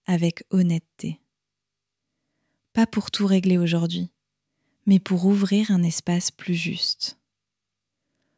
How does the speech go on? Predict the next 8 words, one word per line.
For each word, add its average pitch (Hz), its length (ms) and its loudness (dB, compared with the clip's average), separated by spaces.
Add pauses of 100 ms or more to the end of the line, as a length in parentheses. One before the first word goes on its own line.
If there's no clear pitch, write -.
(180)
Choisir 202 540 2
ne 208 100 6
garantit 175 440 0
pas 214 160 0
que 190 100 -6
tout - 280 -6
sera 175 340 0
facile, 175 580 -4